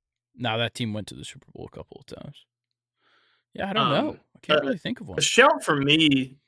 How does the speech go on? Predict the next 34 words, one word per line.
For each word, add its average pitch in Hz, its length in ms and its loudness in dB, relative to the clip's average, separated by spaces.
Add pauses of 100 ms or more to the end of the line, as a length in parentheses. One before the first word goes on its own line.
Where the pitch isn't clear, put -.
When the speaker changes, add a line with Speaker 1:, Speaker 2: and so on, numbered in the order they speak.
(220)
Speaker 2:
would 143 200 0
be, 143 340 6
um, 127 600 -2 (760)
the 165 120 4
Chargers 160 680 2 (240)
<laughs> 208 300 0
in, 170 180 4
in, 170 140 4
like, 151 200 4
the 156 80 2
past, 147 440 2
like, 131 360 2 (400)
Speaker 1:
Twenty 143 440 4
Speaker 2:
forever 143 140 4
Speaker 1:
years? 131 540 2
Speaker 2:
years. - 180 6
<laughs> 247 80 8 (140)
Speaker 1:
<laughs> 208 120 8 (640)
Speaker 2:
Yeah. 151 180 4
Speaker 1:
Yeah, 175 180 10
I 185 80 8
think, 240 320 6
I 170 160 8
think 156 100 8
Speaker 2:
Um, 135 240 2
Speaker 1:
I, 175 220 6
I 180 60 6
can't 202 220 4
really 170 200 6
pinpoint 165 600 -2
a 127 100 0
particular 143 760 -4
year, 151 320 2
but, 135 260 2